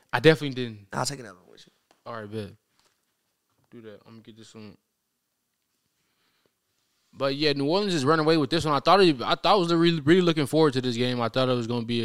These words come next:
Speaker 1: a, another tight game. We've seen a lot of close games in this series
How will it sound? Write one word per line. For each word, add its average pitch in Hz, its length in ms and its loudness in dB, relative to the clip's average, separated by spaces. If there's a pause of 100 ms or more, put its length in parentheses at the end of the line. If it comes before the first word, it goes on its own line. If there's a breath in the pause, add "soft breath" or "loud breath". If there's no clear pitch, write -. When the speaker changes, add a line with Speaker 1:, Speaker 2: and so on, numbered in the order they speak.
(120)
Speaker 1:
a, 101 60 -12
another 113 480 -4
tight 123 380 -6
game. 113 420 -14 (120)
We've 127 80 -12
seen 123 160 -10
a 110 40 -8
lot 117 140 -2
of 110 80 -6
close 127 220 0
games 117 220 -2
in 113 80 -6
this 107 100 -8
series 117 420 -4